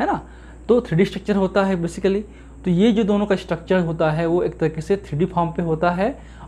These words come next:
और थ्री डी ओरिएंटेशन के, अ, और इनका जो थ्री डी ओरिएंटेशन इस तरीके से हो, बेहतर हो कि वो इनका जो इंटरेक्शन है वो प्रॉपर वे पे हो सके। तो इसके लिए बहुत इंपॉर्टेंट प्ले रोल करता है,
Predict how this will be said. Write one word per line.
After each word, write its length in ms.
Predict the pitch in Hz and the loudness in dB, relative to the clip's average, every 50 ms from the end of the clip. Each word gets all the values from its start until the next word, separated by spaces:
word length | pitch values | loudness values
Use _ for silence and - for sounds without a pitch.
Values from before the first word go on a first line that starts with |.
| - - | -2 2
और 240 | 151 165 196 185 - | 4 4 4 4 2
थ्री 120 | - - 180 | 2 2 2
डी 120 | 175 226 | 4 4
ओरिएंटेशन 560 | 220 196 185 180 175 170 175 170 208 202 208 | 4 4 4 4 2 2 0 0 0 0 0
के, 180 | 196 202 196 196 - - | 0 0 -2 -2 -2 -2
अ, 540 | 160 156 151 147 143 135 131 127 123 - - - - - - - - - - - - - - - - - - - - - - - - - - - - - | -2 0 0 0 0 -2 -2 -4 -6 -10 -12 -16 -18 -20 -20 -20 -20 -20 -20 -20 -20 -20 -20 -20 -20 -20 -20 -20 -20 -20 -20 -20 -20 -20 -18 -8 -2 2
और 180 | 156 170 - - | 2 2 4 2
इनका 240 | 190 175 165 208 | 0 2 4 4
जो 80 | 220 220 | 4 4
थ्री 140 | 220 - 185 | 4 2 2
डी 80 | 202 | 2
ओरिएंटेशन 560 | 208 190 175 156 170 165 160 196 214 220 220 - - - - | 2 2 2 0 0 0 0 0 0 0 0 -4 -6 -6 -4
इस 160 | 233 220 - | -4 -4 -2
तरीके 240 | 202 196 196 220 202 | -4 -2 0 -2 -2
से 160 | 208 - 208 | 0 0 0
हो, 260 | 190 160 190 180 165 | 2 4 4 4 4
बेहतर 300 | 151 160 160 160 196 180 | 2 0 0 2 0 0
हो 180 | 165 147 170 175 | 0 -2 -4 -4
कि 160 | 170 196 196 | 0 0 2
वो 180 | 190 190 202 202 | 4 4 2 2
इनका 280 | - 180 170 160 196 | 0 -2 0 2 0
जो 120 | 196 202 208 | 0 0 0
इंटरेक्शन 560 | 196 180 165 - - 151 151 - - 202 196 | -2 -2 0 0 0 -2 -2 0 -2 0 0
है 300 | 185 190 190 196 208 - - - - - | 2 0 0 0 -2 -6 -14 -18 -2 2
वो 80 | 214 233 | 2 2
प्रॉपर 380 | 233 - 170 156 156 196 202 | 4 4 4 4 4 4 4
वे 120 | 185 165 156 | 4 2 2
पे 240 | 160 208 262 262 - - - - | 2 2 0 0 -2 -8 -4 -2
हो 120 | 180 196 190 | 0 0 0
सके। 300 | 190 165 156 - 151 127 - - - - - - - - - | 0 -4 -4 -4 -4 -6 -6 -10 -18 -20 -20 -20 -14 -4 -2
तो 60 | 185 | -2
इसके 220 | 185 185 - - | -2 0 2 2
लिए 100 | 233 240 | 4 4
बहुत 300 | 220 175 175 202 214 208 | 4 4 2 2 0 2
इंपॉर्टेंट 460 | 202 185 170 170 165 165 202 220 214 - | 0 0 0 0 0 0 0 -2 -2 -4
प्ले 440 | - - - - - 175 180 170 | -8 -12 -8 -2 2 2 4 4
रोल 160 | 156 147 151 135 | 2 2 0 -2
करता 320 | 139 131 - - 123 120 | -2 -4 -6 -6 -6 -8
है, 160 | 123 123 - | -8 -10 -14